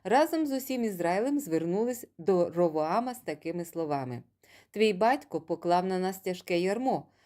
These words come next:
а тепер ти полегши тяжку службу, встановлену твоїм батьком. Оте його тяжке ярмо, яке він на нас наклав, і ми будемо тобі служити". А він їм відповів: "Розійдіться на три дні,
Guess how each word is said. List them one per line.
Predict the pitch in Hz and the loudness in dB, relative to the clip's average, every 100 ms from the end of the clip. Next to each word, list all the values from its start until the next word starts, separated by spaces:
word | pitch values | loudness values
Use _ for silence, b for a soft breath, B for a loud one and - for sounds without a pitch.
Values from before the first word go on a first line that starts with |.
| b | b
а | - 254 | -2 2
тепер | 254 330 349 | 2 2 0
ти | 339 302 | 0 -4
полегши | 302 294 302 247 - 147 | -2 0 0 0 -4 -10
тяжку | 135 165 156 - 175 | -8 -8 -8 -6 -6
службу, | - 240 196 - 139 135 B B | -4 -2 -2 -2 -8 -8 B B
встановлену | - 196 180 180 185 202 233 | 0 2 4 4 2 -2 -4
твоїм | 233 175 170 175 | -2 0 2 0
батьком. | 185 240 220 - 131 127 b b b | 0 -2 -4 -8 -10 -10 b b b
Оте | 190 196 214 | -2 2 4
його | 170 160 175 | 4 2 0
тяжке | 226 220 - 175 | -2 -6 -2 0
ярмо, | 202 240 254 175 139 _ | 0 -2 -2 -4 -6 _
яке | 196 185 175 | -4 -2 -2
він | 160 175 | 0 0
на | 180 | -2
нас | 180 156 - | -2 -4 -6
наклав, | 208 240 175 127 b b b | -4 0 0 0 b b b
і | 214 | 0
ми | 226 311 | 2 4
будемо | 320 320 330 320 | 2 2 2 2
тобі | 320 170 185 | 2 0 -2
служити". | - 233 247 277 202 127 127 _ _ _ | -4 -6 -2 -2 -2 -6 -12 _ _ _
А | 156 180 | -4 -2
він | 247 349 | 0 -2
їм | 269 185 196 208 - | 0 0 -2 -4 -12
відповів: | 175 202 202 196 175 135 127 - b b b | -6 -6 -4 -2 -2 -4 -8 -12 b b b
"Розійдіться | 214 254 240 247 190 185 180 170 | 2 2 4 -2 0 -2 -2 -4
на | 165 | -4
три | 160 165 | -2 -2
дні, | 156 220 269 | 0 -2 -2